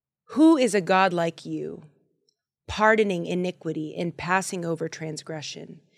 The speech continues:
for the remnant of his inheritance? He does not retain his anger forever because he delights in steadfast love.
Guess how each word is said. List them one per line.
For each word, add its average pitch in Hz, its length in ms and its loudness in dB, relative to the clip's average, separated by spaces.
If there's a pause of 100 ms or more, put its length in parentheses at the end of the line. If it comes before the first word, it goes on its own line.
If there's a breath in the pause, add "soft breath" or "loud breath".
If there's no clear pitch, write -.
(240 soft breath)
for 202 140 2
the 185 140 2
remnant 180 480 2
of 151 120 -8
his 170 200 -10
inheritance? 175 920 -10 (1000)
He 254 280 0
does 185 280 0
not 190 380 0
retain 185 480 -4
his 170 320 -6
anger 175 340 -6
forever 156 800 -8 (420 soft breath)
because 180 380 -6
he 196 320 -6
delights 175 720 -6
in 175 160 -12
steadfast - 800 -12
love. 175 540 -12